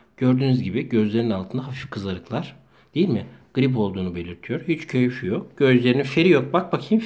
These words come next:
Fe-, fersiz bak. Evet, gördüğünüz gibi gözlerinin feri yok. Grip olur.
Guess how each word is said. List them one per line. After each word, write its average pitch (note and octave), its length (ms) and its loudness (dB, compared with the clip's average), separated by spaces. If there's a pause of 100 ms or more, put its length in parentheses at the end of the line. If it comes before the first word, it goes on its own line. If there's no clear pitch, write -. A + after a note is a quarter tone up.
Fe-, F#3 160 2 (320)
fersiz E3+ 520 0
bak. G#3 200 2
Evet, A#2 380 0
gördüğünüz G2+ 520 0
gibi F#2 380 -8
gözlerinin F2 400 -6
feri - 280 -12
yok. - 220 -14 (1000)
Grip G#2 260 -6
olur. F#2 200 -2